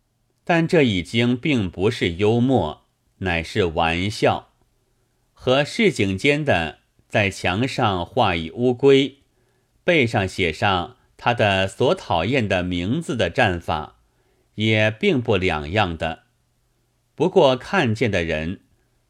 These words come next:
却往往不问是非，就嗤笑被画者。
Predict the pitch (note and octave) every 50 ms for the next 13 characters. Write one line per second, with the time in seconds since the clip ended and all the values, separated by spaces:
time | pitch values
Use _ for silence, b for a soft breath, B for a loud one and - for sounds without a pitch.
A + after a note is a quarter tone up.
0 | _ _ - - C3 A#2 G#2 G2 F#2+ G2 A#2 D#3 D#3+ C3 G2+ F2 E2+ E2+ E2 -
1 | F#2+ G2 A#2+ D#3 G3+ A3+ G3 C3 G#2 G2+ - - - G2 E2 - - G#2+ G#2+ G#2+
2 | A2 A#2+ - _ _ _ _ _ _ _ _ _ _ - - G#2 F#2+ F2 E2 D#2+
3 | E2 - - - - F3 F3+ F3+ F#3 F3+ - - F3+ B2+ F#2+ D#2 D#2 - - B2+
4 | G2+ E2+ E2 - A#2+ G#2+ F2 E2 - - F2+ D#2+ D2 - - _